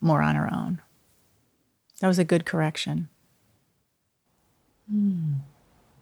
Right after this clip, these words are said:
Speaker 2: Thank you for that. I, I hear in that example, the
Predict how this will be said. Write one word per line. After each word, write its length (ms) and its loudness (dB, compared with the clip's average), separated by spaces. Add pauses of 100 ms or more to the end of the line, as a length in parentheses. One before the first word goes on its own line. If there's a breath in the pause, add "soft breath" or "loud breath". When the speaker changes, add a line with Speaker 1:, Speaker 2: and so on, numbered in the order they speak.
(320)
Speaker 2:
Thank 200 0
you 80 4
for 140 2
that. 220 8
I, 220 6
I 100 6
hear 240 6
in 100 8
that 220 8
example, 680 4
the 160 4